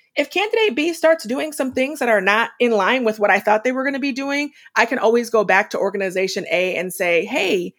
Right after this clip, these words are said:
have you noticed that candidate B isn't really doing what they said they would? They said they were gonna vote on all the sidewalks.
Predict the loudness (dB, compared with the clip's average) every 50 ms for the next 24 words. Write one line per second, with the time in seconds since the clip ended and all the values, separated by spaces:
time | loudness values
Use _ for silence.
0 | _ _ _ -2 0 2 2 2 2 2 2 0 0 -2 -4 -2 -2 -4 -2 0
1 | 2 2 0 0 -2 -6 -4 -2 0 0 0 0 -2 -4 -2 -2 -2 -2 -2 -4
2 | -4 -2 -4 -4 -4 -4 -6 -4 -4 -4 -2 0 0 0 0 0 -2 -4 -2 -2
3 | -4 -2 -2 -2 -2 0 -2 -2 -2 -4 -4 -4 0 0 0 0 0 -2 -4 -4
4 | -2 -2 -2 -4 -4 -6 -2 2 2 2 2 0 0 0 0 0 -4 -6 -18